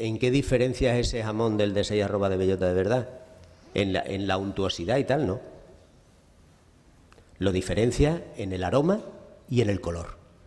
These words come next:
nada más. Entonces yo, si, si, si en el nivel que estamos, te, te repito, que no solo el de bellota, sino estos jamones de pienso que te estoy hablando, porque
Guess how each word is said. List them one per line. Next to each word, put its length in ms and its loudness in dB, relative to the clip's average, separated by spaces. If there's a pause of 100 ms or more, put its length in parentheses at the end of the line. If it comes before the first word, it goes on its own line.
(320)
nada 240 -2
más. 140 -10 (1700)
Entonces 340 2
yo, 320 0
si, 360 -8
si, 460 -8
si 380 -8
en 140 -4
el 180 -2
nivel 260 0
que 80 -2
estamos, 420 -2 (480)
te, 220 0
te 160 -2
repito, 500 0 (400)
que 460 -4
no 200 4
solo 320 2
el 120 0
de 80 0
bellota, 500 -4
sino 320 -4
estos 300 2
jamones 420 2
de 100 2
pienso 460 2
que 100 -4
te 80 -4
estoy 140 -2
hablando, 280 2
porque 300 0